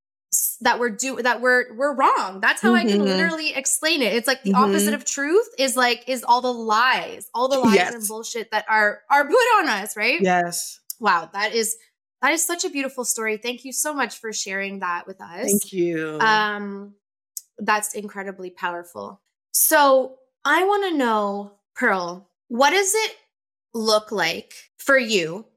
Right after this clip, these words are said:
Speaker 1: to be
Speaker 2: Mm.
Speaker 1: cunty, so courageous,
Speaker 2: Mm.
Speaker 1: unapologetic, notable, transcendent, and you authentically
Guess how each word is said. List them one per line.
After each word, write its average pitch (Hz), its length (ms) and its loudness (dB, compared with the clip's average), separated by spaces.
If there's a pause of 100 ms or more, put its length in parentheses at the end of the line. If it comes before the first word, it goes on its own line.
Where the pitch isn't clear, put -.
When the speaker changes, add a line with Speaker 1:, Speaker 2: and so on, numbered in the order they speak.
(200)
Speaker 1:
to 269 120 2
be 240 400 -4
Speaker 2:
Mm. - 140 -20
Speaker 1:
cunty, 220 680 -2 (100)
so 190 280 2
courageous, 190 920 0
Speaker 2:
Mm. 214 240 2
Speaker 1:
unapologetic, 202 920 0 (360)
notable, 208 880 2 (180)
transcendent, 220 1400 0 (260)
and 208 340 -2
you 220 560 0
authentically 214 1200 -2